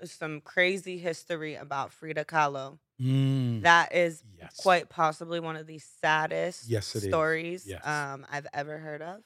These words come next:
Speaker 2: Yes.
Speaker 1: God rest her soul.
Speaker 2: Yeah.
Speaker 1: Um, you really, and that goes back to my main purpose in starting this show. Like, you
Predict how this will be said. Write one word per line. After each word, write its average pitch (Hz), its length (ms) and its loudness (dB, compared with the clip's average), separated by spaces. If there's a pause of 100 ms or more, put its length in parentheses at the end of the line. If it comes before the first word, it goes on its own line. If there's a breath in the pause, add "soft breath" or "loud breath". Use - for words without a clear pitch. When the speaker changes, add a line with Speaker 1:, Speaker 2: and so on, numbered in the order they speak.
(160)
Speaker 2:
Yes. 87 140 -20 (160)
Speaker 1:
God 156 180 -4
rest 151 240 -8
her 160 100 -12
soul. 147 440 -10 (440)
Speaker 2:
Yeah. 143 420 -6
Speaker 1:
Um, 139 260 -20 (500)
you 160 200 -6 (120)
really, 233 360 6
and 214 140 2
that 240 140 4
goes 247 180 2
back 202 380 6
to 180 360 -4 (560)
my 170 360 4
main 165 300 -2
purpose 170 380 -4
in 165 80 -14
starting 165 300 -8
this 165 140 -12
show. 190 220 -4
Like, 151 220 -8
you 165 180 -18